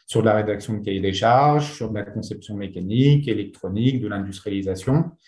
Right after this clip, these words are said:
C'est, euh, là, je vais plus parler d'aujourd'hui où on est plus structuré avec des équipes plus conséquentes, hein, où on a tous les corps de métier en interne qui nous permettent de, de concevoir et de fabriquer un, un produit.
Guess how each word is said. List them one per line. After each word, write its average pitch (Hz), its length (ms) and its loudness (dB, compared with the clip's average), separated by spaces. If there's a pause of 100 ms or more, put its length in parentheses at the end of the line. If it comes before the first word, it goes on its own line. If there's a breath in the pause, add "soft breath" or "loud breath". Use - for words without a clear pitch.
(280 soft breath)
C'est, 101 300 -2
euh, 98 80 -4 (520)
là, 120 180 4
je 120 140 2
vais 117 120 0
plus 143 180 4
parler 131 260 4
d'aujourd'hui 139 640 0
où 135 60 -2
on 117 200 -6
est 113 80 -8
plus 143 200 -8
structuré 135 720 -2
avec 101 180 -2
des 104 180 -8
équipes - 300 -10
plus 113 100 -12
conséquentes, 120 600 -4
hein, 113 200 -10 (400 soft breath)
où 107 100 -6
on 107 140 -4
a 107 100 -2
tous 147 220 2
les 139 180 4
corps 139 220 2
de 123 100 -2
métier 127 580 -2
en 110 140 -6
interne 120 440 -4
qui 113 100 -12
nous 101 120 -10
permettent 107 480 -6
de, 92 500 -8
de 101 80 -10
concevoir 113 600 -6
et 98 60 -4
de - 60 -14
fabriquer 107 540 -12
un, 95 400 -12
un 104 120 -14
produit. 135 480 -4